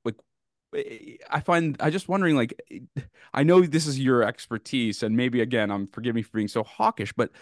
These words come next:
just as a philosophy for trying to engender its use, is that the right way, or is that the right, would you suggest that that's a good way to do it?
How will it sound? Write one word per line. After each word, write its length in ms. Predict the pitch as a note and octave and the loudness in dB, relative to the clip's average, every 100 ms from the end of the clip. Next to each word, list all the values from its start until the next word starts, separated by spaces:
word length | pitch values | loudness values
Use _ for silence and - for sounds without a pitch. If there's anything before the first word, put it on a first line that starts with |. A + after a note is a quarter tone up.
| - - - | -20 -14 -6
just 220 | D4 - | -6 -2
as 180 | - G3 | -2 0
a 80 | F3 | -2
philosophy 800 | - C3 C#3 A3+ - D#3 - A#2 | -2 0 2 2 2 -2 0 -2
for 260 | - A#2+ A2 | 2 2 2
trying 280 | - C#3+ | 2 2
to 120 | C3+ A#2+ | 4 2
engender 800 | A#2+ G#2+ A#2+ C#3 A#2+ A2+ A2 G#2+ | 2 4 2 2 4 4 4 2
its 180 | G#2+ - | -4 -4
use, 500 | G#2+ - - - - - | -2 -2 -2 -6 -8 -6
is 140 | A#2 | -4
that 240 | E3 F#3+ | -4 -4
the 80 | D3+ | -6
right 420 | A2+ A2+ A2+ A2 - _ _ - | 0 2 2 0 -6 _ _ -6
way, 400 | G#2+ A2 A#2 D2+ | 2 4 4 0
or 180 | D#2+ | -4
is 100 | E2+ | -4
that 200 | A2+ G2+ | 0 0
the 100 | - | -2
right, 360 | G2 F#2+ G2 F#2 _ - | -2 0 0 -2 _ -6
would 200 | A2 A#2 | -2 2
you 160 | B2 | 2
suggest 440 | A2+ B2+ A#2 G#2 - | 0 -6 -2 -2 -4
that 100 | F2 | -8
that's 160 | F#2+ | -8
a 60 | G2 | -8
good 240 | E2+ F2+ | -6 -4
way 320 | F2+ A#2+ - G2 | -2 -2 -4 -8
to 80 | |
do 160 | - B2+ | -4 -2
it? 160 | - | -4